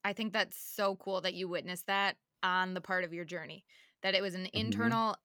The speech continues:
Speaker 1: and then kind of teetered with the external. "This is how I look, and so now I'm confident."
Speaker 2: Mm-hmm.
Speaker 1: But then it came around to, "No, this is how I feel on the inside," and acknowledging that.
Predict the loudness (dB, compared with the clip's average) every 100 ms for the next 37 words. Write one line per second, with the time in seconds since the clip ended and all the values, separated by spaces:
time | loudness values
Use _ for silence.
0 | _ -2 0 0 0 0 0 -4 0 2
1 | 2 2 4 2 2 -4 -2 -4 -4 -6
2 | -2 2 4 4 4 2 0 -6 -6 -2
3 | 0 2 2 0 0 0 2 2 2 -2
4 | _ _ _ -2 2 4 2 0 -2 0
5 | 0 2 4 4 0 0 0 0 -4 -2
6 | 0 0 -2 -8 -2 2 2 0 -2 0
7 | 0 -2 -4 -2 2 2 2 -2 -2 0
8 | 2 2 2 -2 -2 0 0 0